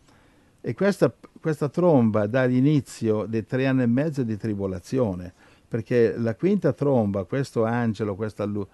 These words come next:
Lucifero che è gettato dal cielo, dà, eh, il segnale dell'inizio della tribolazione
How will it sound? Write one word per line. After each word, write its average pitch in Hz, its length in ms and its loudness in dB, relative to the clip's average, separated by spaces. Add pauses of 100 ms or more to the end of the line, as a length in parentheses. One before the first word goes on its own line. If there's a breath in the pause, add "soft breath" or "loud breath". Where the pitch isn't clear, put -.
(220 soft breath)
Lucifero 127 680 -2
che 120 140 -4
è - 20 -6
gettato 110 540 -6
dal 113 240 -4
cielo, 95 640 -12 (640 soft breath)
dà, 127 580 0
eh, 107 760 -6
il 120 160 -2
segnale 147 1000 2 (800 soft breath)
dell'inizio 135 600 4
della 131 180 6
tribolazione 123 1160 0